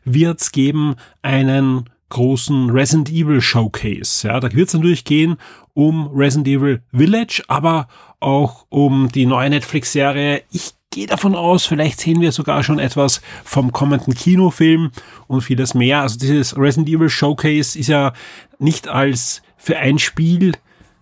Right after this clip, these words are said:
Event gedacht, sondern man möchte immer das komplette Franchise irgendwie abbilden. Und da ist auch die Beta zum neuen Multiplayer-Spiel gestartet in der letzten Woche. Und eben am fünfzehnten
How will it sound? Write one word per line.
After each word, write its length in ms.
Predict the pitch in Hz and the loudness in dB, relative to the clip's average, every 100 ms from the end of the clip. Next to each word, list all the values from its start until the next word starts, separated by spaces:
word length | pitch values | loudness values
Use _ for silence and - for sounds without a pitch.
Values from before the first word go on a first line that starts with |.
| - | -6
Event 400 | 131 143 151 - | -2 0 -2 -4
gedacht, 540 | 147 127 - - - | -4 0 -2 -4 -4
sondern 300 | 143 131 131 | 0 2 4
man 120 | 123 | 4
möchte 220 | 123 - 135 | 2 2 0
immer 100 | 127 | 0
das 140 | 120 | -2
komplette 340 | 131 123 123 | -2 -2 -2
Franchise 720 | 120 - 113 127 - 107 110 123 | -4 -2 -2 -2 -2 -4 -4 -2
irgendwie 320 | 123 120 127 | -2 0 -4
abbilden. 600 | 131 - 196 202 202 196 - - - | -6 0 2 2 2 0 -2 -20 -20
Und 500 | - 151 156 156 135 | 0 2 4 2 2
da 60 | 143 | 0
ist 120 | 127 | 2
auch 120 | 127 | 0
die 80 | 156 | 0
Beta 420 | 143 135 151 147 | -2 0 0 0
zum 160 | - 143 | 0 0
neuen 220 | 135 139 | 2 4
Multiplayer-Spiel 880 | 175 175 165 147 147 143 - 151 135 | 2 2 -2 0 2 0 0 -2 0
gestartet 640 | 135 131 113 131 143 - | -2 -2 -4 -4 -6 -6
in 80 | 131 | -4
der 100 | 135 | -2
letzten 380 | 135 - 135 123 | -2 -2 -2 0
Woche. 360 | 123 147 135 120 - _ - _ | -2 -2 -6 -6 -16 _ -20 _
Und 240 | 175 185 | 0 2
eben 420 | 160 151 156 151 123 _ _ _ | 2 2 2 -2 -4 _ _ _
am 480 | 123 131 135 131 123 - _ _ _ _ _ _ | 0 2 2 2 -2 -8 _ _ _ _ _ _
fünfzehnten 600 | - 165 - 151 147 139 | 0 0 0 -2 0 -2